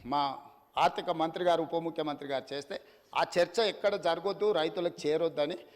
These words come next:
ఒక దుర్మార్గమైన ఆలోచన రాజకీయ పాచికతోని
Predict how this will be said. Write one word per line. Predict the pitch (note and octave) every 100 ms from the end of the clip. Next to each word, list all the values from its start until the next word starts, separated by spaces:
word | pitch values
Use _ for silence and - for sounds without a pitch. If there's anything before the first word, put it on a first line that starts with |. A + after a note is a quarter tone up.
| -
ఒక | - C4
దుర్మార్గమైన | G3 G3+ G3 G#3+ C4+ D#4+ D#4 D4 C#4+ A#3+
ఆలోచన | G#3+ G#3+ G#3 D#3+ - - - -
రాజకీయ | C3 F3 G3 G#3+ G#3
పాచికతోని | - D#3 G#3 A#3 G3+ F3+ F3+